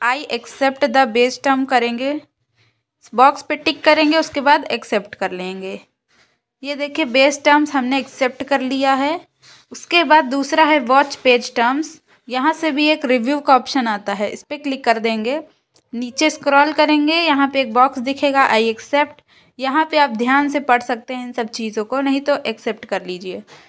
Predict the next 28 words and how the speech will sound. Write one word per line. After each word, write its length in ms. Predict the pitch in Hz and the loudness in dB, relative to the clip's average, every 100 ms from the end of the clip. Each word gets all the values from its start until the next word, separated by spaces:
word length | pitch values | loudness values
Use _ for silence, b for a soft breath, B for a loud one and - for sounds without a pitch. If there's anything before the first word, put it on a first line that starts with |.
| b b b - | b b b 2
बॉक्स 280 | 254 294 285 | 4 4 2
पर 140 | 320 | -2
टिक 280 | 311 311 - | 0 -4 2
करके 360 | 302 302 330 | 2 2 2
एक्सेप्ट 500 | 339 - 240 233 202 | 0 -2 -4 -4 -4
कर 180 | - 190 | -6 -6
लेंगे, 360 | 175 185 190 196 | -6 -10 -10 -12
क्योंकि 320 | - 269 320 | -12 -4 2
आप 160 | 330 330 | 2 2
सभी 260 | 339 311 | -2 -2
को 180 | 330 339 | 0 2
ये 160 | 330 320 | 4 2
एक्सेप्ट 440 | 320 - 311 - | 0 -2 -4 -4
करना 320 | - 269 262 | 0 0 2
ही 140 | 320 294 | 2 2
होगा, 240 | 233 285 | 2 0
नहीं 260 | 285 269 302 | 2 2 0
तो 140 | 330 | 0
आप 260 | - 294 302 | 2 0 0
YouTube 340 | 285 285 302 | -6 -6 -8
पार्टनर 420 | - 269 262 277 285 | -6 -6 -4 -6 -6
प्रोग्राम 420 | 294 262 269 269 | -4 -2 -2 -2
से 120 | 302 | -4
बाहर 380 | 233 254 247 269 | -2 -2 -2 -4
भी 120 | 240 | -4
हो 100 | 208 | -6
सकते 320 | 202 196 - | -8 -12 -12
हैं। 240 | 208 202 | -12 -14